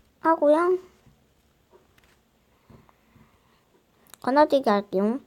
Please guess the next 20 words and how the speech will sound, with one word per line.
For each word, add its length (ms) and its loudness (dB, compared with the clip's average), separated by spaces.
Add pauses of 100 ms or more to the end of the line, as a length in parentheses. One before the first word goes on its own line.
(480)
뿅. 320 4 (560)
으이차. 1160 4
다 140 -2
왔어요. 600 0 (460)
여기 180 -6
다 120 2
보상을 720 0
얻으면 540 -2 (320)
여기 240 -4
백육십팔 800 -2
골드를 460 -2
얻었어요. 520 -8 (560)
그래서 500 6 (180)
사고 280 4
싶은 280 -2
것을 500 2
살 220 0
수 120 -6
있단 320 -6
말이죠. 520 -4